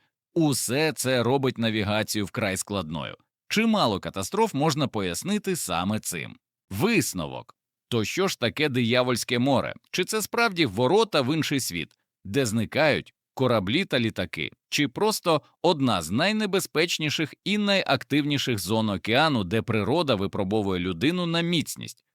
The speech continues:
Однозначної відповіді немає. Але одне зрозуміло.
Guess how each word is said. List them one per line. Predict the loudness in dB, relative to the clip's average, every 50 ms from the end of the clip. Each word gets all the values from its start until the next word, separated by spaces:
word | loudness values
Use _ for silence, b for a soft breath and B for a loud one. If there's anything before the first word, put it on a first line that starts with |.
| _ -4
Однозначної | -4 -2 0 0 -2 0 0 -2 -2 -2 -4 -4 -2 0
відповіді | 0 0 -2 -2 -4 -6 -4 -4 -4 -2 -2
немає. | 0 0 2 2 0 0 -2 -4 -8 _ _ _ _ _ 0
Але | 2 2 4 4 2 2
одне | 0 0 -2 -4 -4
зрозуміло. | -2 -2 -2 -2 -2 -2 -2 0 0 0 -2 -4 -10